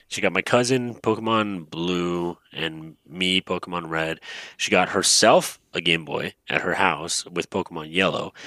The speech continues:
So that way, anytime any of the grandkids go over, we could just, you know, play video games on her little Game Boy. And I, just being predispositioned to love video games, fell in love with it. And, uh, then later,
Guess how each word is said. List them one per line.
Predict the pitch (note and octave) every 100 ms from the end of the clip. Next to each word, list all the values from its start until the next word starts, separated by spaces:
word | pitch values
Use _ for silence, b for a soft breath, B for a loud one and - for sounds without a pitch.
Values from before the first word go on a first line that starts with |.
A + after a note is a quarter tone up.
| B -
So | G2+
that |
way, | F#2+ G2
anytime | B2+ B2 B2 A#2
any | A2+
of |
the | G2+
grandkids | G2+ F#2+ F#2 G2
go | F2 D#2+
over, | F2 G2
we | A2+
could | A2+
just, | - _
you | C3+
know, | F2+
play | - A2+
video | G#2 A2 G2+
games | G2+ G2
on | F#2
her | G2+
little | F#2+ F#2
Game | A2+ G#2+
Boy. | G1+ - B B B B - -
And | G#2+ G#2+ F#2+ - _ _ _
I, | B2+ F3+ D3 A2 A#2 B2 B2+ G#2
just | A2 F#2
being | G#2+ G#2 G2+ G2+ - -
predispositioned | - A2 A2+ - G2+ F2+ F#2 G2+
to | F2+
love | E2+ F2+ F#2 E2+
video | F2+ F2+ F2
games, | F2 F2 E2
fell | - G#2+ F#2
in | E2
love | F2 F2+
with | -
it. | - E2+ B B B B -
And, | F#2+ G2+ G2 G2 F#2 F#2
uh, | F2 E2 D#2+
then | G#2+ C3+ C3
later, | G#2+ A#2 C3 G2+ G#2